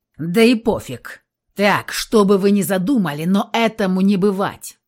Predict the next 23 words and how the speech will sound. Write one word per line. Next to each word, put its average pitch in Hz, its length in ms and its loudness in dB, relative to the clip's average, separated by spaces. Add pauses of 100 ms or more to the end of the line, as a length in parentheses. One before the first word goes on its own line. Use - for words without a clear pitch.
(240)
Пацана 220 680 2
снимаем, 180 800 -4 (260)
а 180 220 0
вы 220 160 2
сваливаете 175 720 -2
в 156 60 -6
свои 175 260 -4
пещеры, 147 640 -6 (400)
если 240 380 0
прорвётесь 226 680 -4
мимо 180 260 -2
отдела. 156 680 -8 (400)
И 226 180 0
молитесь 233 720 2
своим 190 380 -2
истуканам 175 640 -4
каменным, 143 680 -4 (260)
чтобы 202 380 -2
они 196 240 4
не 269 100 8
пошли 240 400 -4
за 151 140 -6
вами». 131 440 -8